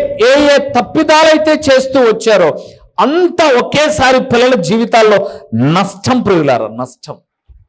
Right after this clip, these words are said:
అయితే యోనాతానును మీరు చూస్తే దావీదుకు ఎప్పుడు మేలు చేశాడు,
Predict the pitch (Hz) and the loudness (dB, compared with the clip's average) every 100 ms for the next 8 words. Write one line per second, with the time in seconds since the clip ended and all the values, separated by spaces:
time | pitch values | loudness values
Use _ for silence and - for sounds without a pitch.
0 | _ - - - - - - - - - | _ -20 -20 -20 -20 -20 -20 -20 -14 -8
1 | 117 120 107 117 139 175 165 - 127 123 | -6 -6 -4 -4 -2 -2 -4 -4 -6 -4
2 | 113 110 113 - 107 - 117 101 - _ | -6 -8 -10 -12 -14 -6 -4 -4 -10 _
3 | _ _ _ - 110 127 139 160 151 135 | _ _ _ -10 -4 -2 -2 -2 -4 -6
4 | - - 240 170 131 117 113 - - _ | -6 -4 -2 -2 -2 -4 -8 -12 -20 _
5 | _ _ | _ _